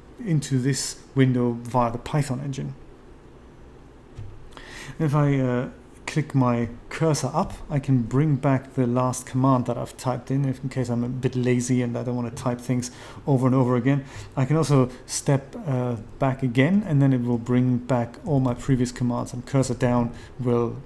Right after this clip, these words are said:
switch to, you know, switch the commands down again. So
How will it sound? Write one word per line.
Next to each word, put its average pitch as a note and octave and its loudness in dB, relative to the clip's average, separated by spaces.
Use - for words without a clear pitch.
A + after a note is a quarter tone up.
switch - -4
to, B2 -2
you B2 0
know, B2 -4
switch - -8
the B2 -2
commands B2 -2
down A#2+ 0
again. C3 -6
So D#3 4